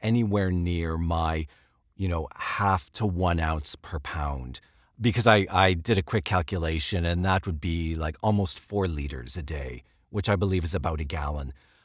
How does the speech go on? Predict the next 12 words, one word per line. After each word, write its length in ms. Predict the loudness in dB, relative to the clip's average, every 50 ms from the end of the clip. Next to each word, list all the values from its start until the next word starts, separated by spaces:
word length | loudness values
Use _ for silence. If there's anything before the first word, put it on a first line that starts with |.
| _ _
Um, 420 | -4 -2 0 2 2 2 0 0 -2 -6 _ _ _ _ _ _ _ _ _ _
which 220 | _ 2 4 4 4
is, 80 | 0 -2 -2 -6
uh, 120 | -6 -6 -6 -2
there's 260 | 2 4 4 6 6
no 140 | 6 6 8
way 220 | 8 6 6 6
I 240 | 4 2 0 -2 -4 -2
ingest 420 | -2 -2 0 2 0 0 0 -2 0
that. 240 | 0 0 0 -2 -6 -12 _ _ _ _ _ _ _ _
And 200 | 2 4 4 6
yet, 460 | 6 6 8 6 6 6 4 -2 -6